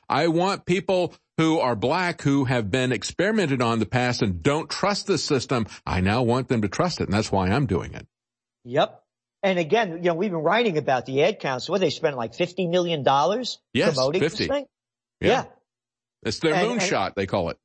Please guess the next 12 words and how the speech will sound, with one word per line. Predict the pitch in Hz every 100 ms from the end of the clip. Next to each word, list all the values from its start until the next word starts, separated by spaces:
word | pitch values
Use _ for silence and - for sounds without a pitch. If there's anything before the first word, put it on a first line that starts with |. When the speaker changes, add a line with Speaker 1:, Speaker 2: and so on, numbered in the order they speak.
| _ _ _ _ -
Speaker 2:
Yeah, | 202
there, | 202 247
there | 247
she | - 285 285
is. | 190 131 - _ -
Every | 254 262 294 302
Speaker 1:
Mm-hmm. | 98
Speaker 2:
paper | - - 214
had | 220 190 175 170
her. | 185 - - -
Oh, | 226 214
and, | 226 208